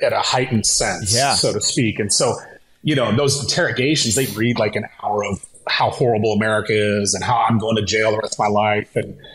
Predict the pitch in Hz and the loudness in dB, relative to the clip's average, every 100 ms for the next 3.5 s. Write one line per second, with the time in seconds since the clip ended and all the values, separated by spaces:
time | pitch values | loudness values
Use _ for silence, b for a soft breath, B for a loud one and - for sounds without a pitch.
0 | B B B B B B 151 135 127 131 | B B B B B B 0 2 0 2
1 | 120 127 135 113 107 123 - 131 123 123 | 2 2 0 2 2 2 0 -2 0 0
2 | 110 107 143 120 110 113 110 110 120 117 | 0 0 0 0 0 0 0 0 2 2
3 | 110 104 110 101 | 2 2 2 2